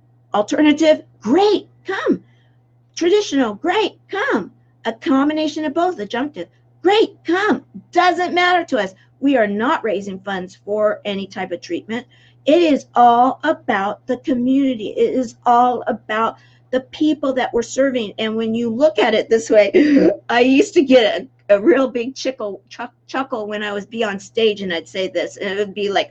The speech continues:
"Okay, guys, let's just be aware of this. Let's look at the facts." Okay,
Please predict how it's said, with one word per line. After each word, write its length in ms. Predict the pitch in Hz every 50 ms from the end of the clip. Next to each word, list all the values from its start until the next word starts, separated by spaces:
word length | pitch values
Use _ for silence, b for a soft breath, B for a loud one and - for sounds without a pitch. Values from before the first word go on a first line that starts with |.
| - 233
"Okay, 380 | 269 - 349 - - - - _ _ _ _ _ _ _ _ _ -
guys, 300 | 233 247 240 233 240 b b b b _
let's 220 | 233 302 339 - -
just 240 | - 262 - -
be 120 | - 226 208
aware 320 | 190 185 190 180 175 170
of 100 | 160 156
this. 340 | 160 139 123 190 - - _ -
Let's 180 | 262 330 330 311
look 180 | 254 262 254
at 100 | 220 -
the 80 | - 190
facts." 520 | - 180 165 117 - - - - - - b b b b b b b b
Okay, 260 | - 302 - - -